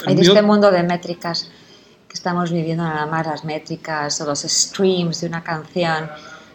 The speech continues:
Speaker 1: nos olvidamos del impacto que puede tener una persona,
Speaker 2: Es
Speaker 1: algo.
Speaker 2: impresionante. Yo escribí hace, hace, hace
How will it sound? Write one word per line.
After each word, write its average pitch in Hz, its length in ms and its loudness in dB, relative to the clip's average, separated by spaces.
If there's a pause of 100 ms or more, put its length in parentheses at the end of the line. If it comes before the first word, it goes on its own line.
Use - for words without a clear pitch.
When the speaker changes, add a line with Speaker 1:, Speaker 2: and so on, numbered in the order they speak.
Speaker 1:
nos 175 120 0
olvidamos 170 480 0
del 160 100 -2
impacto 160 420 -6
que 170 120 -14
puede 165 180 -10
tener 156 280 -10
una 160 200 -8
persona, 156 600 -10
Speaker 2:
Es 165 180 2
Speaker 1:
algo. 151 140 0
Speaker 2:
impresionante. 190 720 0
Yo 208 300 4
escribí 190 380 0
hace, 180 220 0 (200)
hace, 170 380 0
hace 156 380 -4